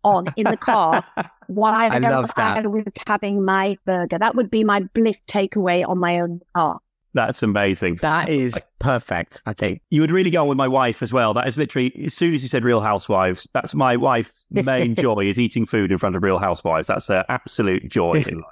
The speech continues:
Speaker 1: Do you know what? It would be my specialist subject on Mastermind.
Speaker 2: Oh, really? You know that much?
Speaker 1: It would. Bravo Television.
Speaker 3: Which one?
Speaker 1: Oh my God, all of them. There's not one that you can name that I wouldn't, that I wouldn't be good at. Does your wife have the Hey You app?
Speaker 2: Yes, she does.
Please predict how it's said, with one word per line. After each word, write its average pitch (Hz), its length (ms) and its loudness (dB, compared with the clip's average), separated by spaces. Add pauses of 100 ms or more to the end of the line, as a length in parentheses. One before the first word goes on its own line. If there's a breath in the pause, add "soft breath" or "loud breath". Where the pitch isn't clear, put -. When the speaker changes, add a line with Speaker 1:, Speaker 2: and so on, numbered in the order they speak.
(140)
Speaker 1:
Do 269 100 0
you 254 40 4
know 277 180 2
what? 226 280 2 (140)
It 233 160 -2
would 220 220 -2
be 240 200 2
my 202 320 0 (100)
specialist 190 520 -6
subject 180 420 -4
on 160 140 -2
Mastermind. 165 560 -2
Speaker 2:
Oh, 247 80 4
really? 262 400 2
You 135 160 0
know 190 180 2
that 208 200 2
much? 196 240 0 (100)
Speaker 1:
It 202 140 0
would. 208 200 2 (120)
Bravo 220 360 0
Television. 208 600 -2
Speaker 3:
Which 196 180 0
one? 175 260 2 (300)
Speaker 1:
Oh 240 140 2
my 254 140 2
God, 214 280 2 (220)
all 294 200 4
of 233 140 -2
them. 165 160 -2 (240)
There's 240 180 0
not 285 200 2
one 269 160 2
that 262 140 0
you 247 120 0
can 240 180 -2
name 240 280 0
that 208 100 2
I 214 60 2
wouldn't, 214 320 -2
that 220 100 2
I - 20 0
wouldn't 208 240 -2
be 202 120 0
good 196 120 0
at. 180 200 0 (160)
Does 262 160 0
your 311 120 0
wife 302 260 2
have 269 160 -2
the 269 60 0
Hey 247 140 -2
You 247 340 2
app? 131 200 0 (180)
Speaker 2:
Yes, 143 200 2
she 131 100 -2
does. 117 540 0